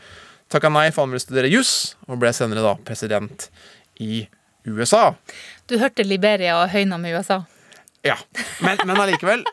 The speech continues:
Speaker 1: karrieren hans var ikke på en måte så høy som George Weah, så det er, det
Speaker 2: Ah,
Speaker 1: er,
Speaker 2: nei,
Speaker 1: vi er i,
Speaker 2: vi
Speaker 1: vi er i spill her, vi er i
Speaker 2: vi,
Speaker 1: spill.
Speaker 2: vi må diskutere det
Speaker 1: Vi
Speaker 2: her.
Speaker 1: må diskutere.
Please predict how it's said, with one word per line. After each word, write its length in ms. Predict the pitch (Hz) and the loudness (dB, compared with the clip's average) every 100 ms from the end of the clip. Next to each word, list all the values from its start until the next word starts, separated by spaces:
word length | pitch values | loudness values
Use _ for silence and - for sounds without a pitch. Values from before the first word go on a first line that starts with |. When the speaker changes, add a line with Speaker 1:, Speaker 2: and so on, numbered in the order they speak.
| _ | _
Speaker 1:
karrieren 420 | - 180 175 131 143 | -4 0 2 2 0
hans 140 | 220 160 | -2 2
var 160 | 135 | 4
ikke 160 | 135 190 | 2 0
på 60 | 208 | 0
en 20 | |
måte 160 | 180 165 | 0 0
så 220 | - 143 | 2 4
høy 220 | 135 123 | 4 2
som 160 | - 143 | 0 2
George 240 | 139 139 | 2 4
Weah, 160 | 139 202 | 4 4
så 80 | - | 2
det 80 | |
er, 320 | - 117 190 180 | 2 4 2 0
det 220 | 147 139 | 2 2
Speaker 2:
Ah, 80 | 143 | 2
Speaker 1:
er, 80 | - | 0
Speaker 2:
nei, 60 | - - | -2 2
Speaker 1:
vi 60 | 143 | 2
er 160 | 135 | 4
i, 60 | 190 | 2
Speaker 2:
vi 80 | 170 | 2
Speaker 1:
vi 60 | 147 | 2
er 160 | 127 | 2
i 60 | 240 | -2
spill 240 | - 160 175 | -4 -2 -2
her, 140 | 247 | 0
vi 60 | 175 | 2
er 140 | 135 226 | 2 0
i 0 | |
Speaker 2:
vi, 80 | |
Speaker 1:
spill. 220 | 233 226 277 214 | -2 -4 -4 -2
Speaker 2:
vi 80 | 214 | 0
må 140 | 220 226 | 0 -2
diskutere 480 | 277 247 233 202 165 | -4 -4 0 0 2
det 60 | |
Speaker 1:
Vi 60 | 165 | 0
Speaker 2:
her. 80 | 143 | 0
Speaker 1:
må 60 | 120 | -4
diskutere. 380 | 147 123 117 | -6 -2 -2